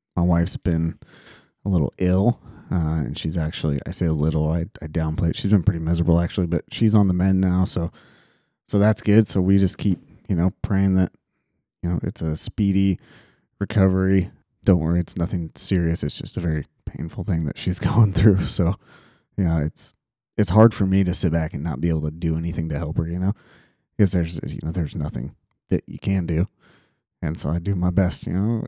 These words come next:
"What can I do for you? Can I do anything?" And, you know, she's so type A independent. She's like, "Nope, I'm fine." And I know she's just miserable inside. But other than that, man, it's been, it's been a good week up here. No complaints from me.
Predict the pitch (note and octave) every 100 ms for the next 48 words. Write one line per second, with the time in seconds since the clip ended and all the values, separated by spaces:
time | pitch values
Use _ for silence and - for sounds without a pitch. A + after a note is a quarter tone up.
0 | - - G#2+ - - G#2 G2+ B2 A#2+ B2
1 | A#2+ E2 F2 B2 B2 A#2+ A#2+ A#2+ G2 D#2
2 | - _ _ - _ - C#2+ D#2 - F#2
3 | - D#2 - E2 D#2+ D#2 D2+ D#2 - F2
4 | - F#2 G#2 G#2 - G2 - A#2 A#2+ A#2
5 | G#2 - E2+ F2+ F#2+ G#2+ G2+ F2 - D#2+
6 | D2 - C#2 C#2 D#2 D#2 D2+ D#2 E2+ E2+
7 | - _ _ _ _ _ _ _ _ _
8 | _ _ _ - C#3 E3 C#3+ D#3 C3+ D3
9 | D3+ - D3+ C3+ - - - _ - A#2
10 | A2 A#2 B2+ A#2+ - A#2+ A#2 D#3 B2+ -
11 | - - - G#2 G#2+ A#2 B2+ B2 - A#2
12 | B2 D3